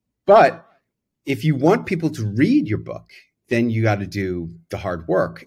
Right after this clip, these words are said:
And luckily for me, you know, I, I've done a lot of men's self-help work. That's where my background comes. That's how I invented the title Wisdom of the Men. That came out of working with groups of men in self-help. And there's a saying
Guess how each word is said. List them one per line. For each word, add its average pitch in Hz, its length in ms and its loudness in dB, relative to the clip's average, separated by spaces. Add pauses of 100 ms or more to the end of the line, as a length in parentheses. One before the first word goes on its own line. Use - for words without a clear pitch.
And 120 220 0
luckily 202 380 4
for 165 160 -6
me, 107 340 0 (280)
you 156 80 0
know, 147 80 2
I, 147 220 2
I've 135 120 -4
done 185 180 4
a 131 40 2
lot 131 300 0
of 117 180 -2
men's 113 440 2
self-help 107 500 -2
work. 101 360 -4
That's 104 280 -6
where 104 160 -2
my 95 160 -4
background 98 560 -4
comes. 101 260 -6
That's 113 180 -2
how 110 180 -4
I 95 100 -8
invented 92 520 -10
the 101 80 -14
title 98 440 -10
Wisdom 101 320 -10
of 98 60 -8
the 101 80 -10
Men. 98 340 -8
That 95 120 -12
came 95 220 -10
out 92 100 -10
of 90 80 -12
working 90 460 -14
with 95 160 -16
groups 92 300 -16
of 85 80 -14
men 90 420 -10
in 87 100 -20
self-help. 90 540 -10 (840)
And 117 320 2 (1800)
there's 123 320 0
a 110 260 2
saying 110 720 0